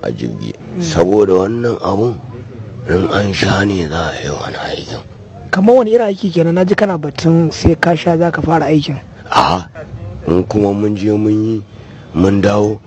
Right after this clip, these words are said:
Speaker 1: ba wani sallaman mu kirki suke mana ba. Wallahi ba zan yadda ba, ƙarya ne. Har sa rana nan kaga an yi haka.
Speaker 2: Mm.
Speaker 1: Eh?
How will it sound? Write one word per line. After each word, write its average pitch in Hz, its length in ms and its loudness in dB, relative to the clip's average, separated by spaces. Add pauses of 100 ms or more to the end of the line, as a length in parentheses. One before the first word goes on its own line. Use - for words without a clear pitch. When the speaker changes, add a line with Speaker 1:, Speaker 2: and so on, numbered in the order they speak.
(140)
Speaker 1:
ba 85 160 2
wani 101 240 2
sallaman 85 720 0
mu 71 80 -2
kirki 82 560 0
suke 76 480 -2
mana 73 260 0
ba. 67 140 -6 (260)
Wallahi 104 540 2
ba 95 140 2
zan 85 200 0
yadda 67 300 -2
ba, 67 100 -2
ƙarya 101 520 0
ne. 92 100 -8 (360)
Har 98 140 -2
sa 123 300 4
rana 135 420 0
nan 143 200 2
kaga 76 420 -2
an 85 160 -2
yi 90 80 2
haka. 73 380 -4 (440)
Speaker 2:
Mm. 160 280 -4 (440)
Speaker 1:
Eh? 113 300 4